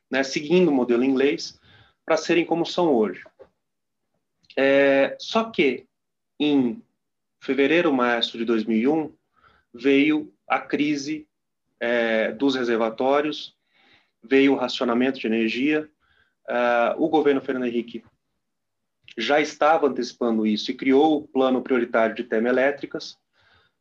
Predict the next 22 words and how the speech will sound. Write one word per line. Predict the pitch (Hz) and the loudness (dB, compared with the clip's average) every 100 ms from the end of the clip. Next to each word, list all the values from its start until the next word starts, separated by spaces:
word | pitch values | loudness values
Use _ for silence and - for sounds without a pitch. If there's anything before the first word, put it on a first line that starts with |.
| - | -2
mas | 170 170 | -2 -2
tudo | - 180 180 | -2 -2 0
que | 147 | 0
era | 139 | 2
investimento | 139 135 - 160 175 - - _ _ _ _ _ _ _ _ _ _ - - | 2 0 0 0 -2 -6 -20 _ _ _ _ _ _ _ _ _ _ -20 -16
virou | 117 156 160 143 151 - _ _ _ _ _ - | -6 2 6 6 4 -2 _ _ _ _ _ -2
contencioso, | 156 151 151 151 127 98 - - _ _ _ _ _ _ _ _ _ - | 0 2 0 0 0 -2 -4 -14 _ _ _ _ _ _ _ _ _ 0
virou | 135 135 | 2 4
briga, | 127 113 92 - _ - | 4 2 -2 -8 _ -4
porque | 127 139 139 143 - | -2 2 4 4 0
você, | 127 135 - 131 107 - _ _ - | -4 -2 0 0 0 -2 _ _ -2
é, | 117 113 - - | 2 2 0 -6
não | 113 120 143 170 | -2 2 4 2
conseguia | 175 156 - 147 127 120 107 104 | 0 -2 -4 -6 -2 0 0 -2
receber | 131 - 127 120 147 | -6 -4 -2 0 2
a | 160 | 2
energia | 143 127 110 110 107 101 95 _ _ _ - | 2 0 0 -2 -4 -4 -6 _ _ _ -4
nos | 123 127 | -4 -4
contratos | - 127 123 123 117 - | -2 -4 0 0 -2 -4
de | 120 | -2
longo | 120 113 | -2 -2
prazo, | 117 120 147 143 113 | -2 0 2 0 -4